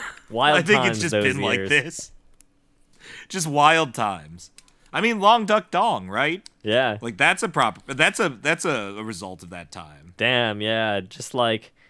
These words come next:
Speaker 2: complete ethnic dehumanization if you weren't white or, like, an
Speaker 1: It's all
Speaker 2: acceptable
Speaker 1: Reagan's
Speaker 2: type of
Speaker 1: fault,
Speaker 2: black.
Speaker 1: man.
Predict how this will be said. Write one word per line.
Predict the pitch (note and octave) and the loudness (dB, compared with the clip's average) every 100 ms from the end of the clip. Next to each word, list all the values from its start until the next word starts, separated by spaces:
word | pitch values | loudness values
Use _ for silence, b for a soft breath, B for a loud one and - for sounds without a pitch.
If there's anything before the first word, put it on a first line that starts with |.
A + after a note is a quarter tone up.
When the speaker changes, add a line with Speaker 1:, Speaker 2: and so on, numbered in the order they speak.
| b b _ | b b _
Speaker 2:
complete | - C#3+ - F3+ - | -6 -6 -2 -4 -2
ethnic | A#2+ A#2 C3 A#2 | -6 -6 -8 -10
dehumanization | - A2 B2+ B2 A2 F#2+ G#2 G2+ - | -6 -6 -6 -8 -8 -4 -4 -4 -6
if | G2 - | -10 -8
you | G#2 | -8
weren't | G2+ G#2 F#2 | -6 -8 -6
white | F#2+ F#2 F2+ - _ _ _ _ _ _ | -4 -4 -4 -10 _ _ _ _ _ _
or, | G#2+ A2 | -6 -4
like, | G#2 G#2 | -4 -4
an | G#2 | -8
Speaker 1:
It's | - | -2
all | E3+ | -2
Speaker 2:
acceptable | B2+ B2 B2 | 0 -2 0
Speaker 1:
Reagan's | |
Speaker 2:
type | G#2 G2+ | -2 -4
of | G#2 | -6
Speaker 1:
fault, | F#2+ | -6
Speaker 2:
black. | G2+ F#2+ | -4 -2
Speaker 1:
man. | F#2 | -4